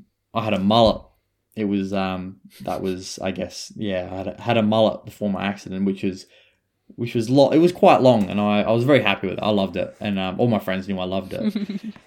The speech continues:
Speaker 1: It's funny, actually, the last memory I have from my night of the accident was the, a photo being taken on a Polaroid camera of my mullet, which I actually have with me. That was my last memory of the night.
Speaker 2: <laughs>
Speaker 1: So yeah, it's, it's, yeah, obviously it,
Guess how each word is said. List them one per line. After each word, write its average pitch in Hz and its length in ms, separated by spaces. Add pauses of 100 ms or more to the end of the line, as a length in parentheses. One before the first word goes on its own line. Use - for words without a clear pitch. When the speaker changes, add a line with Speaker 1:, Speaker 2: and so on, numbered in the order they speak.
(120)
Speaker 1:
It's - 100
funny, 147 280
actually, 120 380
the 110 180
last 127 540
memory 117 420
I 104 80
have 110 260
from 110 160
my 101 220
night 98 240
of 98 60
the 104 100
accident 101 380
was 107 280
the, 98 460 (800)
a 117 60
photo 110 520
being 107 220
taken 104 340
on 98 140
a 98 80
Polaroid 101 720 (220)
camera 110 400 (100)
of 107 200
my 104 140
mullet, 101 380
which 107 180
I 98 120
actually 95 260
have 92 180
with 110 200
me. 95 180 (480)
That 117 140
was 110 100
my 107 120
last 98 300
memory 113 280
of 107 80
the 107 60
night. 104 260
Speaker 2:
<laughs> - 0
Speaker 1:
So 107 240
yeah, 104 320
it's, 107 320 (200)
it's, - 360
yeah, 117 320
obviously 127 340
it, - 240